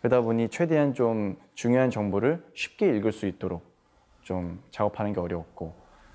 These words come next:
그리고 이제 서거일을 기준으로 하게 됐던 것은 약간의 우여곡절이 있었습니다. 처음에는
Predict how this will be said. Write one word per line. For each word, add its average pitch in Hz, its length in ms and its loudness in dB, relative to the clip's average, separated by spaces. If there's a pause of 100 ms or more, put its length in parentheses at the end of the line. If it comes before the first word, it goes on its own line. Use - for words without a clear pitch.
(180)
그리고 113 680 4
이제 104 100 -2
서거일을 190 520 4
기준으로 120 420 2
하게 127 160 -2
됐던 110 260 0
것은 95 360 -4
약간의 110 260 -2
우여곡절이 120 600 0
있었습니다. 90 560 -10 (1120)
처음에는 147 800 4